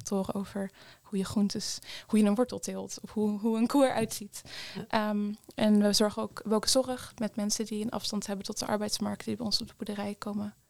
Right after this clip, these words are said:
Speaker 1: werken. En op die manier is een boerderij ook veel meer dan alleen een plek voor voedselproductie. Maar de voedselproductie zorgt eigenlijk voor dat er een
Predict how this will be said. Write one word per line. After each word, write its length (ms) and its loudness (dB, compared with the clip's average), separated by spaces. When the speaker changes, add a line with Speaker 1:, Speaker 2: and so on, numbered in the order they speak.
Speaker 1:
werken. 440 -4
En 120 4
op 120 2
die 140 2
manier 520 0
is 380 -4
een 240 -2
boerderij 340 0
ook 120 -2
veel 140 -2
meer 160 0
dan 200 -2
alleen 200 0
een 80 -2
plek 220 -6
voor 80 -8
voedselproductie. 800 -6
Maar 120 -6
de 60 -10
voedselproductie 520 -6
zorgt 260 -2
eigenlijk 320 -10
voor 200 -6
dat 180 -8
er 280 -10
een 360 -6